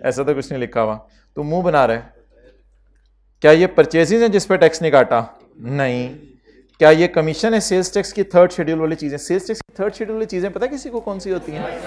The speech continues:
क्या ये उनके लिए कमीशन पे की है? नहीं। क्या ये एंटरटेनमेंट है? नहीं, एंटरटेनमेंट तो नहीं है। ये स्कॉलरशिप प्रॉपर उसको तालीम के लिए पैसे दिए जा रहे हैं। क्या ये unrecognized, recognized provident funds and gratuity funds and है?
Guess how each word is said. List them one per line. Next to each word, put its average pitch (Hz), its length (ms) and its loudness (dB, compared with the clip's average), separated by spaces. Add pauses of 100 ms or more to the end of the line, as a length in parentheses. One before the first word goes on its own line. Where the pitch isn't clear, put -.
(240)
क्या 170 140 8
ये 190 140 4
उनके 208 240 2
लिए 214 140 6
कमीशन 202 440 -2
पे 208 160 4
की 180 160 -4
है? 135 260 0
नहीं। 139 680 -4 (720)
क्या 160 100 8
ये 175 160 4
एंटरटेनमेंट 190 680 0
है? 139 280 2
नहीं, 139 220 -4
एंटरटेनमेंट 156 580 -4
तो 185 100 0
नहीं 131 200 -6
है। 202 160 -8
ये 156 80 -8
स्कॉलरशिप 143 540 -2
प्रॉपर 135 260 -2
उसको 147 160 -6
तालीम 131 360 -4
के 139 80 -6
लिए 147 120 -6
पैसे 151 240 -4
दिए 165 180 -4
जा 131 120 2
रहे 110 120 0
हैं। 110 200 -10 (720)
क्या 160 120 10
ये 190 580 4
unrecognized, 175 680 0
recognized 170 340 -2
provident 165 440 4
funds 202 280 2
and 214 160 -6
gratuity 180 420 0
funds 190 220 0
and 165 160 2
है? 131 100 4